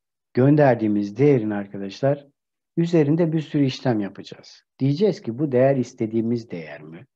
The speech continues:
Bu işte mail gönderiyorsak içerisinde, e, ne diyeceğim? Index of diyeceğim. E, et işaretini koyacağım. Bunda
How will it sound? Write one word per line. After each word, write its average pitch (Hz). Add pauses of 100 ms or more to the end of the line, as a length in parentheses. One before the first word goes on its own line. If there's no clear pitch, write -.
(180)
Bu 123
işte 127
mail 131
gönderiyorsak 123
içerisinde, 117 (680)
e, 110
ne 127
diyeceğim? 113
Index 120
of 113
diyeceğim. 123
E, 107
et 139
işaretini 117
koyacağım. 110
Bunda 113